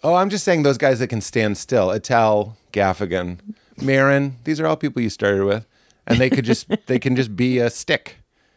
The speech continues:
Speaker 1: on the stage.
Speaker 2: Yeah.
Speaker 1: I'm not putting them down.
Speaker 2: Yeah.
Speaker 1: Gaffigan can just be like, "The hell ever." And that's because
Speaker 2: I could never do it.
Speaker 1: he started in rooms where he was literally in the corner of a Thai restaurant.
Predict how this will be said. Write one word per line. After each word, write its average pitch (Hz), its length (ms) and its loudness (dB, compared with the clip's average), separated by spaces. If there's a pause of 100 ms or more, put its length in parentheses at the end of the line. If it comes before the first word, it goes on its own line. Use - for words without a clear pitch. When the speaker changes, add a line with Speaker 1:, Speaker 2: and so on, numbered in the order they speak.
(160)
Speaker 1:
on 113 100 0
the 120 60 0
stage. 139 200 0
Speaker 2:
Yeah. 113 40 -2
Speaker 1:
I'm 123 80 0
not 143 140 0
putting 139 180 2
them 123 100 2
down. 147 220 0 (160)
Speaker 2:
Yeah. 139 160 -6 (180)
Speaker 1:
Gaffigan 120 400 0
can 110 140 0
just 95 120 -2
be 104 100 -2
like, 95 180 -4
"The - 60 -14
hell - 300 -16
ever." - 240 -12
And 113 200 -2
that's 85 220 0
because 107 480 -2
Speaker 2:
I - 40 -4
could 165 100 -6
never 156 200 -4
do 143 160 -6
it. - 100 -10
Speaker 1:
he 123 120 0
started 110 420 0
in 113 80 0
rooms 104 280 2
where 104 140 2
he 101 120 0
was 98 360 0 (440)
literally 107 440 2
in 104 80 2
the 98 80 0
corner 104 460 -2
of 101 120 2
a 101 220 2
Thai - 280 -4
restaurant. - 600 -6